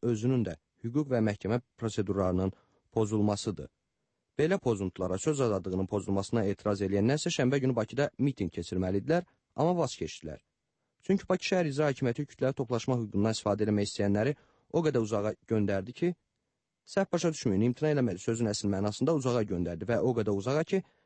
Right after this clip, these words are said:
biraz da uzaqda olsaydı artıq Bakı şəhərinin sərhədlərindən də kənarda olacaqdı. Amma bir şey var ki, müxalifət cəmi on il əvvəl mitinq keçirmək üçün az qala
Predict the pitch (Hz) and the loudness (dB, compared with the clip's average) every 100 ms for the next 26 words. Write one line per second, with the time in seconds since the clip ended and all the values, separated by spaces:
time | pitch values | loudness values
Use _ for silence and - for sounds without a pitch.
0 | - 165 123 104 104 104 104 143 165 175 | -2 0 0 0 -2 0 0 0 0 -2
1 | 175 147 165 156 156 - 143 131 131 120 | 0 0 -2 -2 -2 0 2 2 0 -2
2 | 104 104 95 110 117 120 123 117 117 107 | 0 0 2 2 2 0 0 0 2 0
3 | 85 82 78 - - _ _ _ - 156 | -2 -6 -10 -14 -18 _ _ _ 0 2
4 | 170 185 196 180 170 - 110 117 143 190 | 2 0 0 2 0 0 0 0 -2 -2
5 | 180 160 147 156 - 160 170 135 104 131 | 0 2 2 0 -2 0 2 0 0 0
6 | 123 117 110 107 - 113 131 131 127 117 | 0 0 -2 -4 -2 0 0 0 0 0
7 | 107 | -2